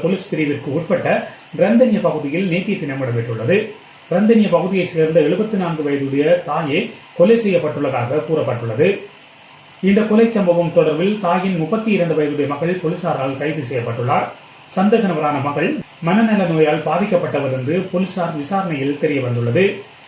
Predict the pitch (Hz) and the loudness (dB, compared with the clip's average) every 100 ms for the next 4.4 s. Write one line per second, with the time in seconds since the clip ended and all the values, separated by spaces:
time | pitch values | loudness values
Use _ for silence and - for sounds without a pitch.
0 | - 175 202 208 202 220 220 190 175 170 | -8 0 2 2 2 0 0 0 0 0
1 | 156 156 156 151 160 160 185 156 135 143 | -2 -2 -2 -2 -2 -2 -2 -2 -4 -4
2 | 190 175 131 131 233 151 190 208 - 170 | -4 -4 -2 -2 -2 -2 0 0 0 0
3 | 147 156 135 131 127 160 180 143 127 120 | 0 -2 -2 -4 -2 -6 -4 -4 -2 -4
4 | 113 117 160 180 | -4 -2 0 -2